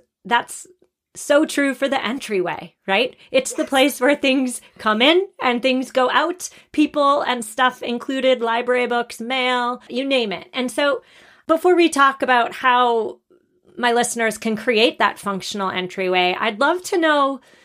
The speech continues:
Speaker 1: what are some of the biggest concerns, I was gonna say problems, but I'll say concerns <laughs> that you usually see when you are working with clients?
Speaker 2: Yeah. So I would say there's two big ones. There's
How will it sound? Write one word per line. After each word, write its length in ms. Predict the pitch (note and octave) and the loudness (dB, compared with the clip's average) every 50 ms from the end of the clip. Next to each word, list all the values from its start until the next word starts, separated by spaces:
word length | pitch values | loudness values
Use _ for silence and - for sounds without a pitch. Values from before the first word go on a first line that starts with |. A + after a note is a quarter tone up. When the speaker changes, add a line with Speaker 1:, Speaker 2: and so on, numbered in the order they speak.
| _ _ _ _ | _ _ _ _
Speaker 1:
what 260 | - C4 D#4 F4+ F4+ F5+ | -2 0 2 2 2 2
are 520 | E5+ F4+ F4 E4 E4 D#4+ D#4 D4+ D#4+ D#4+ - | 2 4 4 4 4 4 4 2 0 -2 -4
some 260 | - - C#4+ C4 C4+ | -4 -4 -4 -4 -2
of 260 | - C4+ B3 G#3+ G3+ | -4 -4 -4 -2 0
the 460 | B3 A#3+ A3+ A3 A3 A3 - - - - _ _ | 2 2 4 4 2 2 0 -2 -10 -20 _ _
biggest 600 | C#4 C#4+ A#3 D4+ D4 C#4+ - - - - - - _ _ _ _ _ _ _ _ _ _ _ _ _ _ _ _ _ _ _ _ _ - - | -4 -4 -2 -2 -2 -2 -4 -8 -10 -12 -16 -20 _ _ _ _ _ _ _ _ _ _ _ _ _ _ _ _ _ _ _ _ _ -18 -10
concerns, 800 | - A3+ A3+ G#3+ - - C4+ C4+ B3+ G#3+ F#3+ F#3 F3+ F3+ F#3 | -6 -6 -4 -4 -4 -2 0 2 2 2 0 -2 -4 -4 -4
I 80 | G3+ G3 | -2 -4
was 120 | G3 F#3+ | -4 0
gonna 180 | - D4 C4 A#3+ | 0 0 0 0
say 160 | - A3 G3 | 0 -2 -2
problems, 540 | F#3+ - - G#3 F#3 F3+ F#3 F3+ F3+ F3+ - | -2 0 2 2 4 4 2 -2 -6 -6 -6
but 120 | - - | -2 0
I'll 120 | A3 A3+ A3 | 0 0 0
say 200 | - B3 G#3+ G#3 | 0 -2 -4 -4
concerns 840 | - - G#3+ G#3 G3+ - - A#3+ A#3+ G#3+ G3 F#3+ F#3+ G3 G#3+ G#3+ | -4 -6 -6 -6 -4 -2 0 2 2 4 2 0 0 -2 -2 0
<laughs> 720 | A#3 B3+ D#4+ D#4 C#4+ D4 C#4 - - - - - - - | 2 4 4 6 6 4 2 0 -6 -12 -14 -14 -8 0
that 200 | - B3+ B3+ B3+ | 4 4 4 4
you 340 | B3+ A#3+ C4+ C4+ C4+ C4+ C#4 C#4 - - - - - | 4 2 2 4 2 2 0 -2 -4 -8 -10 -12 -6
usually 920 | A#3 B3 B3+ A#3+ A#3 C4 B3+ A#3+ A#3+ A#3 A#3 A#3 A3+ A3+ A3 A3+ A#3 - - - _ _ _ _ _ _ - | -2 -2 -2 2 2 2 2 2 2 0 0 0 -2 -2 -2 -2 -2 -4 -6 -12 _ _ _ _ _ _ -20
see 380 | - - F4 D#4+ D4 B3+ A#3+ - | -4 0 0 2 2 2 -2 -4
when 240 | - G#3+ A3+ A3+ | -4 -6 -6 -6
you 280 | A3 A3+ A3+ A3 G#3+ - | -4 -6 -4 -4 -6 -6
are 200 | - - G#3 G#3 | -6 -4 -4 -4
working 260 | G3+ G3 G3 G#3+ G3 | -4 -4 -6 -6 -8
with 140 | F#3 F3+ F3+ | -10 -10 -10
clients? 420 | - - - - - - - - - - - - - | -12 -12 -12 -12 -12 -12 -16 -18 -20 -20 -20 -20 -16
Speaker 2:
Yeah. 380 | G3+ A3 D#4 F#4 D#4 G3+ - - | 0 2 4 4 4 2 0 -2
So 180 | - - C#4+ | -4 -4 0
I 140 | - - B3+ | 2 2 2
would 140 | D4 D4+ B3 | 2 0 0
say 200 | - F4 D#4+ C4+ | 0 0 0 2
there's 280 | A3 G#3 G3+ - - - | 0 -2 -2 -4 -8 -10
two 240 | - - E4 F4+ | -8 -2 -2 -2
big 200 | E4+ - C4 G3+ | 0 0 -2 -2
ones. 400 | F#3 F#3+ F3 D#3+ G#2+ - - - - | -2 -6 -8 -8 -10 -12 -14 -16 -16
There's 540 | F3 - A3+ G#3+ G#3 G3+ G3 G3 F#3 - - | -4 0 2 4 4 4 2 0 -2 -6 -10